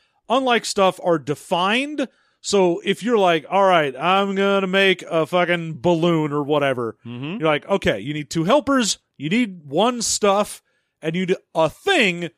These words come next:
Speaker 1: that can be used as the basket, and a thing that can be used as the balloon, and a thing that can be used to grant lift."
Speaker 2: Yes.
Speaker 1: So at that point, you're like, "All right, well, you don't have to have literally a basket." You're like, "All right,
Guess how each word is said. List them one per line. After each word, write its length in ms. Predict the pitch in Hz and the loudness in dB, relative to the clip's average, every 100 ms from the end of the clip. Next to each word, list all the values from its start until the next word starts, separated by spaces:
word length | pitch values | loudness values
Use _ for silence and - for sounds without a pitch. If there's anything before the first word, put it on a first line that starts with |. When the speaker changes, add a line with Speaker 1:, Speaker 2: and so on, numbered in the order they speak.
| _ - | _ -6
Speaker 1:
that 140 | 180 | -2
can 180 | 220 208 | 0 0
be 120 | 208 | 0
used 320 | 180 190 175 | 0 0 -2
as 120 | 151 | -2
the 80 | 139 | -6
basket, 480 | 135 254 294 - 277 - | 0 2 2 0 -4 -2
and 140 | 180 | -2
a 60 | 165 | -2
thing 460 | - 349 320 294 | 0 0 0 -2
that 120 | 214 | -4
can 140 | 196 208 | -4 -4
be 100 | 196 | 0
used 220 | 185 160 | 0 -2
as 100 | 147 | -4
the 80 | 127 | -6
balloon, 600 | 131 233 370 330 311 302 - _ _ _ _ | -4 0 2 4 2 0 -4 _ _ _ _
and 140 | 196 190 | 0 0
a 60 | |
thing 340 | - 294 277 254 | 0 -2 -2 0
that 140 | 220 | 0
can 140 | 226 | 0
be 100 | 214 | -2
used 320 | 220 180 185 - | 0 0 -2 -4
to 60 | |
grant 380 | 143 131 160 151 | -4 -2 -2 -4
lift." 460 | 143 135 - - - _ | -6 -6 -8 -18 -20 _
Speaker 2:
Yes. 220 | 120 110 - | -8 -8 -2
Speaker 1:
So 200 | 190 185 | 2 2
at 80 | 180 | 2
that 220 | 302 277 | 0 0
point, 200 | 220 196 | -2 -2
you're 80 | 156 | -4
like, 180 | 123 - | -6 -2
"All 140 | 175 | 2
right, 180 | 160 120 | 2 0
well, 400 | 120 185 208 - _ _ _ _ _ _ _ _ | 0 2 2 -2 _ _ _ _ _ _ _ _
you 180 | 185 196 | -2 0
don't 200 | 214 175 | 0 2
have 180 | 226 226 | 0 0
to 100 | 202 | 0
have 260 | 185 156 160 | 0 0 -12
literally 680 | 147 139 226 339 208 175 160 | -16 -2 2 2 2 2 2
a 80 | 151 | 0
basket." 380 | 147 147 147 151 | 0 -2 -2 -4
You're 100 | 135 | -4
like, 160 | 127 | -4
"All 100 | 170 | 2
right, 140 | 165 | 2